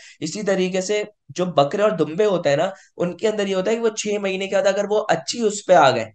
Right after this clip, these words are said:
अच्छी ग्रोथ पे, तो हम उसको क्या कर सकते हैं, ज़िबा कर सकते हैं। तो ये एनिमल्स की क्वालिटी होती है।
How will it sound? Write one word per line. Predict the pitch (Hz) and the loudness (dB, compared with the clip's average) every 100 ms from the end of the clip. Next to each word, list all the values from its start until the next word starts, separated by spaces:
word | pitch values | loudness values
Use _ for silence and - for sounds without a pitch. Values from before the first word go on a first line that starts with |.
| _ - | _ -4
अच्छी | - - 226 | -4 -2 -2
ग्रोथ | 185 175 | 0 0
पे, | 160 165 | 0 0
तो | |
हम | 165 | -2
उसको | 165 175 | -2 0
क्या | 160 | 2
कर | 156 151 | 2 2
सकते | 165 - | -4 -6
हैं, | 165 | -4
ज़िबा | 147 143 - - _ | 0 0 -2 -8 _
कर | - 92 | -8 -8
सकते | - - - | -10 -18 -20
हैं। | - _ - _ - | -20 _ -20 _ -8
तो | 214 | -6
ये | 208 233 247 - | 0 2 2 4
एनिमल्स | 170 185 185 185 | 4 4 0 -4
की | - 214 | -8 2
क्वालिटी | 160 151 151 156 | 4 4 2 -2
होती | 123 110 107 | -4 -6 -12
है। | 104 | -14